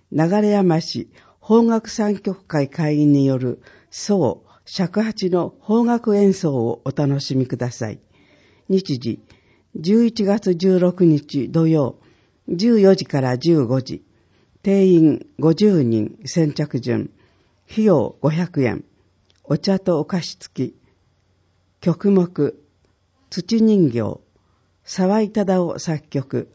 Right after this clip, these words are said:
尺八長官独奏、吉岡達之助作曲、季節のメドレー、水野ゆかり編曲、かがり火、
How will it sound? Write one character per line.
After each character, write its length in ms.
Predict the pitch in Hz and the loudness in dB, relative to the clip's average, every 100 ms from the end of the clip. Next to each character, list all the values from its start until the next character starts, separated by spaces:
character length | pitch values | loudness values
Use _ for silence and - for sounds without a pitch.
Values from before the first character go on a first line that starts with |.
| _ _ _ _ _ _ | _ _ _ _ _ _
尺 400 | - - 180 180 | -18 -4 -4 0
八 460 | 214 202 190 170 - | -2 -2 -2 -4 -4
長 240 | - 196 196 | -2 -2 -2
官 380 | 202 180 165 | -2 0 0
独 200 | 143 147 | 0 -6
奏、 440 | - 156 139 101 - _ _ _ _ _ _ - | -6 -2 -2 -2 -12 _ _ _ _ _ _ -4
吉 300 | 190 - 254 | -2 2 2
岡 240 | 220 151 | 2 -2
達 300 | 156 160 175 | -4 -4 0
之 140 | 175 170 | 0 0
助 320 | - 156 135 | -4 -8 -8
作 300 | - 139 - | -8 -10 -8
曲、 440 | - 117 107 107 - _ _ _ _ - | -10 -10 -10 -12 -16 _ _ _ _ -16
季 100 | - | -2
節 280 | 262 233 156 | -2 2 2
の 160 | 139 | 4
メ 120 | 147 | 2
ド 160 | 147 127 | 2 0
レ 320 | 113 110 - _ | -2 -8 -12 _
ー、 40 | _ _ _ _ | _ _ _ _
水 260 | 196 214 208 | -2 0 2
野 240 | 147 127 - | 2 2 -4
ゆ 120 | 156 | -6
か 180 | - 165 | -2 -2
り 220 | 156 - | -2 -6
編 280 | 139 151 143 | -6 -2 -2
曲、 500 | 135 113 - 113 - _ _ _ _ _ _ _ _ _ | -4 -8 -8 -10 -12 _ _ _ _ _ _ _ _ _
か 140 | 190 | -4
が 160 | 185 226 | -2 0
り 160 | 214 | 0
火、 280 | 147 120 - | -2 -4 -6